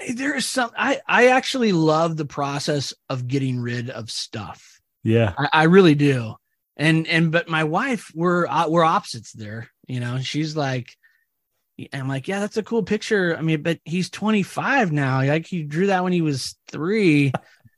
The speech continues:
Speaker 1: You know what I mean? <laughs> Like, what are we gonna do with that bad boy? So, uh, I, yeah. And I think maybe there's a, there's a balance there, but I'm like, "Nope, we haven't used it. We're chucking it, man. We don't need it."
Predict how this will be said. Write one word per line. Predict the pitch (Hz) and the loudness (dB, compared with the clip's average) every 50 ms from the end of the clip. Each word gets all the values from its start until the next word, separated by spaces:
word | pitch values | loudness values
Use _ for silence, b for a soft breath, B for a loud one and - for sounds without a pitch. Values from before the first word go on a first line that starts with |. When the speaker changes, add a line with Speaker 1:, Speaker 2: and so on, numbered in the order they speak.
| _ - | _ -6
Speaker 1:
You | 185 170 | -4 0
know | 170 185 | 2 2
what | 196 196 | 4 4
I | 214 | 6
mean? | 220 220 - - | 4 4 4 2
<laughs> | - | 4
Like, | 240 240 208 196 202 | 6 6 6 6 6
what | 220 233 233 254 | 4 4 4 4
are | |
we | 262 254 247 | 2 2 0
gonna | 240 226 226 | 2 0 2
do | 226 254 285 | 0 0 -2
with | 285 247 | 0 2
that | 196 165 165 175 - | 2 0 0 -2 -6
bad | 175 175 170 170 165 | -4 -4 -4 -4 -2
boy? | 165 165 160 151 - B B B B B 143 117 | -2 -2 -4 -4 -6 B B B B B -20 -12
So, | - - - 180 | -2 2 4 6
uh, | 185 175 175 180 180 180 180 175 175 165 160 151 147 151 147 160 - _ _ _ _ _ _ _ _ - | 8 8 8 6 4 4 2 4 6 6 4 4 2 0 -2 -4 -8 _ _ _ _ _ _ _ _ -4
I, | 190 190 190 | -2 -2 2
yeah. | 220 226 233 208 170 165 170 | 4 4 6 6 4 2 0
And | 170 175 175 | 0 0 2
I | 185 185 | 2 2
think | 175 226 220 208 | 0 0 -2 -2
maybe | 202 196 190 190 | -2 -2 -2 0
there's | 180 170 160 156 151 | 0 0 0 0 0
a, | 160 151 143 143 143 | -2 -2 -2 -4 -4
there's | 147 156 151 151 | -4 -4 -4 -2
a | 151 143 | -2 -2
balance | 139 143 143 147 151 147 - | 0 0 0 0 -2 -4 -4
there, | - 143 131 127 | -4 -6 -4 -4
but | 131 131 | -2 -2
I'm | 135 143 160 | -2 -2 0
like, | 160 147 135 127 123 - - - _ _ _ _ _ _ _ _ _ _ - | 0 0 0 -2 -4 -6 -12 -20 _ _ _ _ _ _ _ _ _ _ -4
"Nope, | - 156 190 226 453 - _ _ - | 2 4 4 4 4 2 _ _ -12
we | - 165 175 | -4 0 2
haven't | 180 190 190 196 196 190 | 4 4 4 2 2 -2
used | 196 202 214 214 196 214 | 0 0 0 0 2 4
it. | 226 226 220 _ _ | 4 4 2 _ _
We're | 156 165 190 | -8 -8 -6
chucking | - - 175 170 180 - 160 143 | -4 -2 -2 -2 -2 -2 -4 -8
it, | 127 101 | -8 -10
man. | 110 127 131 131 135 | -10 -8 -6 -4 -4
We | 135 143 | -4 -2
don't | 147 151 147 147 | -2 -2 -2 -2
need | 143 135 123 | -2 -4 -4
it." | 110 - | -6 -12